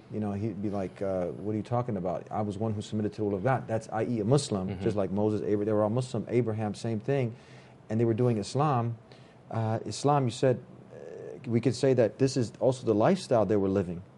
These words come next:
Speaker 2: Yes.
Speaker 1: Right? From the begin-, we can put it all together from the very beginning, the first man, Adam, until the last and final messenger, Prophet Muhammad, with all the prophets in between.
Speaker 2: Of course.
Speaker 1: How can we do that?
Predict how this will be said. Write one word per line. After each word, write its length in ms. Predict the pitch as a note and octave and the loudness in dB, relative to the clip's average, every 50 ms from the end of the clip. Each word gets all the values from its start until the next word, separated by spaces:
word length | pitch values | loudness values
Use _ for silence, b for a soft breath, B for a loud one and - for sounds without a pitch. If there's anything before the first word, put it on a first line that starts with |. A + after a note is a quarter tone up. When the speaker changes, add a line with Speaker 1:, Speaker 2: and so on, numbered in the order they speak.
| - | -6
Speaker 2:
Yes. 160 | - B2 A#2 - | -4 -4 -2 0
Speaker 1:
Right? 120 | A2 A#2 G#2+ | -2 -4 2
From 140 | - C3 B2 | 4 4 6
the 60 | A#2 | 8
begin-, 240 | G#2 A#2 A2+ D3 C#3 | 6 6 6 6 4
we 80 | D3 | 6
can 120 | C#3+ C#3+ A#2 | 6 4 4
put 140 | - C#3 | 6 4
it 80 | C3+ B2+ | 4 6
all 300 | - B2 A#2+ C3 C3+ C3+ | 8 10 12 12 12 10
together 400 | C3 - C3+ A#2 C#3 C#3+ C3+ A#2 | 8 6 6 10 10 10 10 8
from 160 | G2+ - A#2 A#2 | 4 4 2 2
the 60 | A2 | 6
very 200 | G#2+ A#2+ A#2 A#2 | 8 8 8 8
beginning, 440 | A2+ G#2 G2+ A2+ G#2+ B2 B2 A#2 A2 | 6 2 -2 0 2 2 2 2 0
the 40 | |
first 300 | G2 - - A#2+ A#2 - | 0 4 4 4 4 4
man, 240 | A#2 A#2 B2+ B2 G#2+ | 0 0 0 0 0
Adam, 380 | - - G#2+ B2 C3 A#2+ G#2+ G2+ | 0 2 2 4 4 4 4 2
until 180 | G2 - A#2 | -2 -2 -2
the 60 | G2+ F#2 | 0 0
last 280 | F#2 G2+ G#2 A2 - | 0 0 0 -2 -4
and 80 | - - | -6 -6
final 160 | A2 G#2+ G#2 | -4 -2 -2
messenger, 220 | G#2+ G#2+ G#2+ G#2+ | -2 -4 -4 -6
Prophet 200 | F#2 - G#2 G2+ | -6 -4 -4 -4
Muhammad, 300 | G2+ G2 A#2 A#2+ B2 A2+ | -4 -4 -2 -2 -2 -2
with 120 | F#2 F2+ - | -2 -2 -2
all 160 | F2 G#2+ G#2 | 0 0 0
the 60 | G2 F2+ | -2 -2
prophets 540 | - A2+ G#2+ G#2+ G#2 G2+ G2 F2+ - - - - B B B B B - | 2 2 2 2 2 -2 -8 -8 -10 -18 -20 -20 B B B B B -4
in 100 | G#2+ G#2 | 0 0
between. 440 | G#2 G2 - - D3 A#2 F#2 - - - | 0 0 2 0 2 2 0 -4 -8 -10
Speaker 2:
Of 120 | - F#2 - | -10 -10 -6
course. 340 | - G#2+ A2 F#2 - - - - - - - | -4 -4 -4 -4 -6 -14 -20 -20 -20 -20 -6
Speaker 1:
How 100 | - A2 | -4 -4
can 160 | A#2 - C3+ B2 | -2 0 0 -2
we 60 | A#2+ | 0
do 120 | A2+ C3 A#2+ | 0 0 -2
that? 180 | G2+ D#2+ - | -2 -6 -8